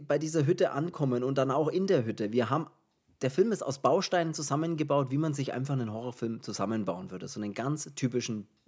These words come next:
Backwood-Slasher, wie man sich's einfach vorstellt. Den geht dann auch baden, ne? Natürlich ist direkt an der Hütte so ein See, ne? Mit so einem Steg, wo man dann baden gehen kann und so. Alles ist einfach, wo man sich wirklich beim Schauen schon denkt, „Ey, komm,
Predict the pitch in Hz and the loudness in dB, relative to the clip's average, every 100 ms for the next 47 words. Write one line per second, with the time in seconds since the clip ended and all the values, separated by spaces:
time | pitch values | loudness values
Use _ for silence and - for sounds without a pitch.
0 | - - _ 95 - 98 110 104 _ - | -20 -20 _ -6 -6 -6 -6 -6 _ -6
1 | - 98 104 - 101 127 147 120 - 107 | -2 0 0 0 2 2 2 -2 -6 -6
2 | 101 - 92 92 - 95 - - - - | -8 -10 -10 -10 -12 -14 -16 -20 -20 -18
3 | 156 143 139 131 135 127 139 - 90 104 | -2 6 8 8 6 2 -2 -4 0 2
4 | 110 107 127 156 143 170 170 185 - 170 | 0 -2 0 0 0 0 0 0 0 -2
5 | 170 165 160 151 170 147 165 165 - 101 | 0 -2 2 2 0 -2 -4 -4 -4 -2
6 | 107 107 110 160 156 147 147 147 - 165 | 0 0 0 -2 -2 -4 -6 -4 -4 0
7 | 107 104 131 143 151 127 101 110 110 107 | 0 0 -2 -2 -2 -2 -2 -2 -4 -6
8 | 101 101 104 107 107 110 - 127 151 147 | -6 -6 -6 -8 -6 -6 -2 2 4 2
9 | 123 - 113 135 143 127 131 139 135 123 | -2 -4 0 2 2 4 4 4 4 6
10 | 180 202 147 123 135 147 147 131 123 - | 6 6 2 2 2 2 2 4 2 2
11 | 95 - 104 | -8 -2 -2